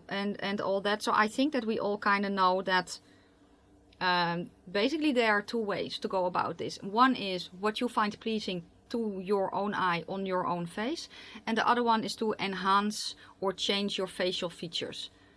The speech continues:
You can do both at the same time. You can do either one, whatever floats your boat. Uh, you could just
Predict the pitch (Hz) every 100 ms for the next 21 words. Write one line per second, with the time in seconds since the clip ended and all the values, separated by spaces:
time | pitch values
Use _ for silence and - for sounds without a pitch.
0 | _ _ - - _ 180 220 247 220 180
1 | 170 160 - - 190 175 214 233 240 208
2 | 185 175 - 202 175 165 208 220 - 202
3 | 220 240 233 262 240 - 226 226 180 -
4 | 202 196 208 220 220 202 170 208 185 -
5 | -